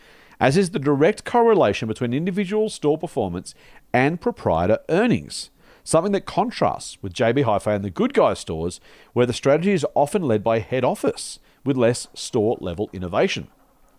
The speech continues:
Jerry's significant retail own-, uh, real estate ownership tied to Harvey Norman is also noted, along with his assertion that Harvey Norman's assets are worth more than the stock price. This reminds him of Warren Buffett's investment in Disney,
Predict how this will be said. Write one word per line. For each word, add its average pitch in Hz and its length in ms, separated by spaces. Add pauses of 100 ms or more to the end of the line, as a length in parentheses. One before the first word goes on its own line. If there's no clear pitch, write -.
(420)
Jerry's 156 320
significant 160 400
retail 185 500
own-, 117 340
uh, 131 120
real 190 140
estate - 220
ownership 160 460 (280)
tied 208 340
to 151 60
Harvey 110 200
Norman 101 200
is 101 60
also 180 300
noted, 78 460 (340)
along 127 220
with 190 100
his 185 100
assertion 143 400
that 101 100
Harvey 139 240
Norman's 165 340
assets 156 440
are 120 60
worth 117 300
more 107 280
than 123 140
the 160 80
stock - 260
price. - 420 (520)
This 113 160
reminds 156 300
him 156 60
of 117 100
Warren 151 220
Buffett's 180 360
investment 123 420
in 123 120
Disney, 220 460